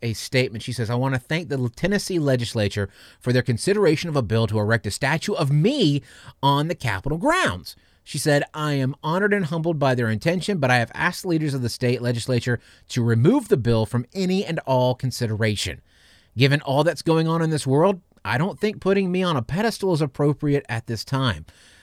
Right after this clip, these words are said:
I hope, though, that somewhere down the road, several years from now, or perhaps when I'm gone, if you still feel like I deserve it, then I'm certain I will stand proud in your great state capitol as a grateful Tennessean.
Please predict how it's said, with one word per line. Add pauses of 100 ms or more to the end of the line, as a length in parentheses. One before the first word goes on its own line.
(160)
I
hope,
though,
that (100)
somewhere
down
the
road,
several
years
from
now,
or
perhaps
when
I'm
gone, (320)
if
you
still
feel
like
I
deserve
it, (500)
then
I'm
certain
I
will
stand
proud
in
your
great
state
capitol
as
a
grateful
Tennessean.